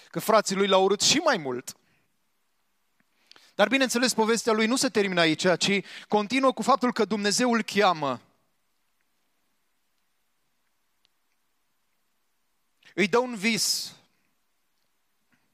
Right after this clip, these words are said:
Și acum vă spun interpretarea mea. Eu cred că la al doilea vis, Iosif, cum avem și noi obiceiul,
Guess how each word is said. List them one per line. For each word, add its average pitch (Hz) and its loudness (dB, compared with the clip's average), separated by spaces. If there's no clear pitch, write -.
Și - -8
acum 214 0
vă 190 0
spun 220 -4
interpretarea 190 2
mea. 175 4
Eu 180 4
cred 214 0
că 190 0
la 175 6
al 165 6
doilea 190 2
vis, 185 0
Iosif, 185 0
cum 165 -4
avem 165 4
și 185 -2
noi 180 0
obiceiul, 170 2